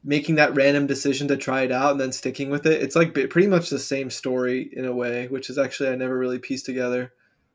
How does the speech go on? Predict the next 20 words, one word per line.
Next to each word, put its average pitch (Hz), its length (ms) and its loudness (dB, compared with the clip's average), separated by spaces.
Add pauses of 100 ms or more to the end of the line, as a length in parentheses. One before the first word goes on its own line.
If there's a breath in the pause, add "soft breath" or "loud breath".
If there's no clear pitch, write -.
(140)
Like, 139 120 -2
it's 160 120 2
characters 185 360 6
I've 143 140 4
always 143 280 4
played, 139 280 2
but 127 140 -2
never 127 360 -4 (600)
as 127 160 0
my 127 140 0
primary 120 560 -6
character. 117 480 -6
So - 140 -6
that, 139 180 -6
that's 135 240 -4
actually 151 280 -2
cool 131 220 -10
to 117 80 -12
think - 220 -20
about. 65 300 -10